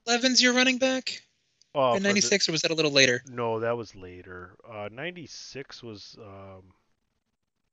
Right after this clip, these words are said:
Speaker 2: Edgar Bennett. Maybe it was Dorsey. I don't know. That's a long time ago,
Speaker 1: Uh,
Speaker 2: man.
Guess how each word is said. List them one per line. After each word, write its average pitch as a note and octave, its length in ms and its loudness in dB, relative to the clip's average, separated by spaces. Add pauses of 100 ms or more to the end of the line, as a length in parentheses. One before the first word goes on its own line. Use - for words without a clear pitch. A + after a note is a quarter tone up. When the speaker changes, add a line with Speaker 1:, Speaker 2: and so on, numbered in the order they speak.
(1000)
Speaker 2:
Edgar B2+ 280 -4
Bennett. A2+ 500 -12 (1200)
Maybe G3 160 -8
it C4+ 100 -12
was D4+ 220 -12
Dorsey. G2+ 500 -20 (2250)
I B2 120 2
don't A2 140 -2
know. E2 160 -20 (280)
That's D3 180 -14
a C#3 60 -12
long G#2+ 220 -8
time G2+ 240 -14
ago, A#2+ 160 2
Speaker 1:
Uh, - 40 -8
Speaker 2:
man. F#2+ 160 -16